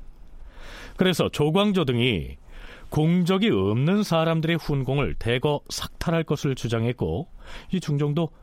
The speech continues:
마지못해 찬성했던 것이죠. 경희대학교 한춘순 교수의 얘기입니다.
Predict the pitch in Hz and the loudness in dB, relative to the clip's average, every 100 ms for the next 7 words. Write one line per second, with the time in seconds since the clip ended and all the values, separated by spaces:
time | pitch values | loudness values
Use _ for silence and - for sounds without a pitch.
0 | - 110 110 117 123 113 156 - - 147 | -6 0 2 2 0 0 -2 -4 -2 0
1 | 139 131 117 - 101 101 123 - 120 71 | 0 0 0 0 -2 0 -2 -2 -2 -2
2 | - - - - - - - - - - | -6 -12 -18 -18 -18 -16 -18 -16 -16 -14
3 | - 147 147 143 147 - 101 165 - 190 | -2 2 4 4 2 2 0 -2 -2 -2
4 | 180 - 170 165 165 160 143 - 123 110 | -2 -2 -2 2 2 2 0 0 2 2
5 | 87 69 65 | -2 -6 -8